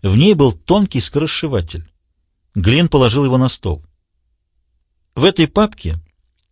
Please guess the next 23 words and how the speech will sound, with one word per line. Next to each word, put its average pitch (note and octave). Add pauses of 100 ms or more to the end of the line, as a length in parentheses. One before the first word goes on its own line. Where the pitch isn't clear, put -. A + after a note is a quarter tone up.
(600)
предварительный E3+
психологический D#3+
портрет C#3+
Диогена D#3+
де B2
Грепонта E3
Бернули D#3
Пендергаста, D#3 (500)
дополненный C#3+
в -
связи A#2
с -
последними C#3+
событиями. F2 (800)
Во G#2
всяком F3
случае, C#3+
это C#3
то, E3
что C#3
мне D#3
удалось A#2+
собрать B2+